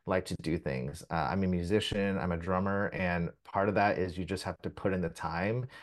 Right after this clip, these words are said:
and put in the effort and play your drums a lot. And so that way, when you play live,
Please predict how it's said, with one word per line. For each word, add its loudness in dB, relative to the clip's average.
and -2
put 4
in 4
the 6
effort 4
and -2
play 4
your 4
drums -2
a 2
lot. 0
And -2
so 4
that 8
way, 4
when 4
you 2
play 4
live, 6